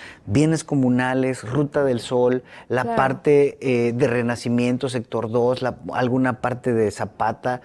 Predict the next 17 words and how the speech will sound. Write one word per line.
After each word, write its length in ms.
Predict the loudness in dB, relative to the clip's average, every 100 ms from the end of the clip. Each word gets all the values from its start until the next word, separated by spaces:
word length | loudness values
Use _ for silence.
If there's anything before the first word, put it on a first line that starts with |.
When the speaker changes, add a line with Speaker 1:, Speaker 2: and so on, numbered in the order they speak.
| -16 -20 -4
Speaker 1:
algunas 480 | 0 2 2 0
partes 460 | -2 -4 -2 -4 0
de 100 | 0
Revolución, 880 | 2 2 2 0 -2 -4 -4 -4 -2
La 140 | -2
Venta, 380 | -2 -4 -4 -4
Nueva 260 | -4 -2 -2
Revolución, 720 | -2 -2 -2 -4 -4 -4 -2
Arboleda. 420 | -2 -2 0 -2
Son, 240 | 0 -2 -2 -14 -20 _
son 320 | -2 2 2
colonias 680 | 2 4 4 4 2 -2 -6 -18 -20 _
que 100 | 0
verdaderamente 800 | 2 2 2 0 -2 -2 -4 -6
tienen 500 | -4 -2 0 0 0
mucha 300 | -2 -4 -4
marginación. 880 | -4 -4 -6 -6 -6 -8 -10 -14